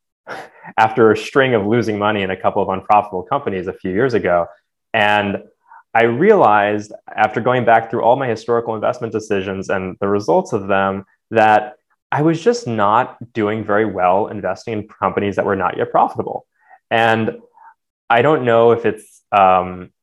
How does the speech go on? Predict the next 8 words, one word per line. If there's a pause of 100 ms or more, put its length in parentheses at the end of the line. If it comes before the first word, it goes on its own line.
(640)
just
the
s-,
overall
statistics
that
unprofitable
companies,